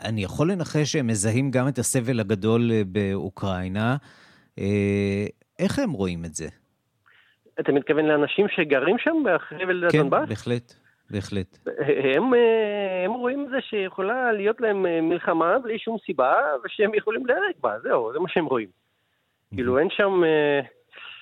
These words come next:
Speaker 2: אה, נראה לי שכבר כולם מבינים שכל הטענות האלה,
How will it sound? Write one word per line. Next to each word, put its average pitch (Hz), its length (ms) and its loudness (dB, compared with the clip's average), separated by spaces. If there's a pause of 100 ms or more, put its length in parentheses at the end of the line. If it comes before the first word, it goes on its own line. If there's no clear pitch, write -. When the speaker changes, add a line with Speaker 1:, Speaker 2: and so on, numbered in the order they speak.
(260)
Speaker 2:
אה, 131 520 0 (340)
נראה 185 460 4
לי 330 160 0
שכבר 190 280 -2
כולם 214 320 2
מבינים 185 360 2
שכל 185 260 -2
הטענות 156 460 0
האלה, 131 240 -2